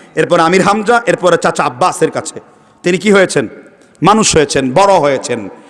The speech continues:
ইমাম বুখারী যখন তার বয়স সাড়ে দশ থেকে এগারো বছর, খেলতে যেয়ে আঘাত পেয়ে তার চোখের মধ্যে আঘাত লেগেছে, তো দৃষ্টিশক্তি হারিয়ে ফেলেছেন।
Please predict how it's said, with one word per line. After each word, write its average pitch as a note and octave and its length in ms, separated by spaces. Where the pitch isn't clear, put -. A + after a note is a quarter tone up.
ইমাম F3+ 300
বুখারী E3+ 420
যখন F#3+ 320
তার G#3 220
বয়স E3+ 460
সাড়ে E3+ 240
দশ F#3+ 260
থেকে F#3 180
এগারো E3 300
বছর, D#3 360
খেলতে B3+ 420
যেয়ে A#3+ 200
আঘাত A3 440
পেয়ে G3+ 180
তার G3 180
চোখের A#3 380
মধ্যে F#3 220
আঘাত D#3 380
লেগেছে, A2+ 420
তো D#3+ 80
দৃষ্টিশক্তি E3 680
হারিয়ে B2+ 200
ফেলেছেন। A2+ 420